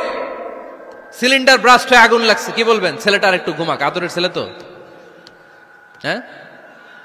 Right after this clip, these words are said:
বলবেন না? তখন কি করবেন? ডাকবেন।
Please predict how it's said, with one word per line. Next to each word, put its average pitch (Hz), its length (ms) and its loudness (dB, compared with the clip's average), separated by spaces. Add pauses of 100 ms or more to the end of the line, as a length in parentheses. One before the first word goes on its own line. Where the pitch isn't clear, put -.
বলবেন 165 220 -2
না? 220 180 -2 (840)
তখন 175 200 -6
কি 196 120 -8
করবেন? 175 300 -8 (800)
ডাকবেন। 113 380 -6